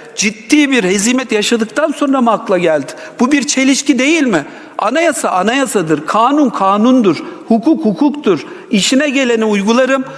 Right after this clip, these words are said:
işime geleni uygulamam olmaz. Bakın burada da aynı şeyi görüyoruz. Şimdi bir yeni, e, Cumhurbaşkanlığı kararı çıkmış, belediyelerin ve iştiraklerinin borçlarına karşılık merkezi idareden aldıkları ödeneklerin kesilmesine ilişkin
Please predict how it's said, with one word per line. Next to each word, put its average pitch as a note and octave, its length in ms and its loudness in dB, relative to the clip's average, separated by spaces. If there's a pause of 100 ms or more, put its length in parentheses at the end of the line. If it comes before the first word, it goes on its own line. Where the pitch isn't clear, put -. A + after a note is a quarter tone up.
(160)
işime B3 340 -2
geleni A#3 320 2
uygulamam A3 720 0
olmaz. G#3 580 0 (220)
Bakın C#4+ 280 0
burada D4+ 280 2
da D#4+ 60 2
aynı C4 240 0
şeyi G3 260 0
görüyoruz. D3+ 600 0 (440)
Şimdi C#4+ 340 2
bir C#4+ 140 2
yeni, C4+ 460 2 (460)
e, G#3 380 0
Cumhurbaşkanlığı A3+ 800 0
kararı B3+ 460 -2
çıkmış, A#3 560 -2 (280)
belediyelerin B3+ 640 2
ve C4 80 2
iştiraklerinin B3 760 -2
borçlarına B3 560 0
karşılık A#3+ 600 -2 (280)
merkezi A#3 520 0
idareden A#3 560 0
aldıkları A3+ 520 2
ödeneklerin A#3 680 2
kesilmesine A#3+ 840 2
ilişkin C4 480 0